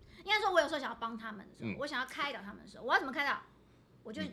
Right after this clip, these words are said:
Speaker 1: 回到我自己，
Speaker 2: 嗯。
Speaker 1: 然后回到我自己就会回到你刚刚说的，“哎，可是我也有做到。”
Speaker 2: 嗯。
Speaker 1: <laughs> 对，就会开始省思自己。
Speaker 2: 对，像
Speaker 1: 对。
Speaker 2: 我觉得你要思考是一件很重要的事情，像我们刚刚说，就是你真的要认清事实。
Speaker 1: 嗯。
Speaker 2: 那有时候其实我有些朋友是，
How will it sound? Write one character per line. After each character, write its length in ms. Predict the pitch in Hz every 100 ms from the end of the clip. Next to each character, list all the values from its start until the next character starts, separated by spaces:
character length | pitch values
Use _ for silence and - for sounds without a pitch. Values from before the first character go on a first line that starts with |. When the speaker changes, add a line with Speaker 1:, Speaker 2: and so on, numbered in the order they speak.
| - -
Speaker 1:
回 180 | - 220
到 140 | 262
我 80 | 202
自 120 | 202
己， 160 | 185 -
Speaker 2:
嗯。 60 | - - -
Speaker 1:
然 80 | 359
后 60 | 403
回 80 | 392
到 100 | 480
我 60 |
自 60 | 359
己 60 | 381
就 100 | 403
会 60 |
回 120 | 320
到 100 | 339
你 80 | 320
刚 120 | 269
刚 60 | 311
说 140 | 311
的 100 | 285 247
，“哎， 80 | 277 -
可 80 | -
是 120 | 320
我 180 | 240 233
也 100 | 208
有 140 | 190 -
做 140 | 202
到。” 220 | 190 156 -
Speaker 2:
嗯。 160 | 202 - - 427
Speaker 1:
<laughs> 200 | - -
对， 240 | 440 - - - -
就 100 | -
会 340 | - 605 587 554
开 280 | 508 539 370
始 60 |
省 360 | 277 - 320 262
思 300 | 269 415 381
自 220 | 427 453
己。 340 | - 294 220 165 - - -
Speaker 2:
对， 200 | 165 120
像 320 | - 190 160 135 -
Speaker 1:
对。 100 | 330 294 233
Speaker 2:
我 60 | 120
觉 120 | 165
得 100 | 190
你 80 | 135
要 280 | 117 127 131
思 420 | - - 131 131
考 320 | - - -
是 120 | - 120
一 40 |
件 120 | 113
很 120 | 101 78
重 120 | 95
要 60 |
的 60 | 87
事 100 | 92
情， 60 | 104
像 120 | 151
我 40 |
们 80 | 123
刚 100 | 113
刚 80 | 123
说， 120 | 117
就 120 | 123
是 100 | 117
你 80 | 117
真 100 | 113
的 80 | 151
要 60 | 143
认 200 | 151 123
清 200 | 117 110
事 220 | - 92
实。 180 | - - - -
Speaker 1:
嗯。 140 | 196 - -
Speaker 2:
那 80 | 196
有 140 | 175
时 180 | 120 120
候 140 | 135
其 200 | 123 -
实 120 | 104 120
我 120 | 120
有 60 |
些 140 | 95 107
朋 200 | - 101
友 180 | 92 87
是， 520 | - 101 90 82 76